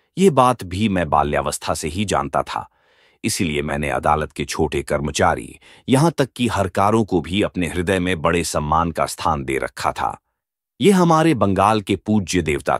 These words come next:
थे, तैतीस कोटि देवताओं के छोटे-छोटे नवीन संस्करण। कार्य सिद्धि लाभ के संबंध में स्वयं सिद्धिदाता गणेश की अपेक्षा इनके प्रति लोगों में आंतरिक निर्भरता कहीं अधिक थी। अतएव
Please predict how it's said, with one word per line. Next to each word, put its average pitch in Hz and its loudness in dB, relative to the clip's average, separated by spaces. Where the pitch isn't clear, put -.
थे, 57 -8
तैतीस 82 -2
कोटि 80 -2
देवताओं 80 -2
के 78 -6
छोटे-छोटे 80 -2
नवीन 98 0
संस्करण। 64 -8
कार्य 160 4
सिद्धि 104 -2
लाभ 82 4
के - -6
संबंध 76 -4
में 62 -10
स्वयं 175 4
सिद्धिदाता 92 2
गणेश 80 -2
की 82 -4
अपेक्षा 76 -4
इनके 185 4
प्रति 175 -2
लोगों 98 2
में 117 2
आंतरिक 95 -2
निर्भरता 90 -2
कहीं 175 0
अधिक 113 -2
थी। - -12
अतएव 80 0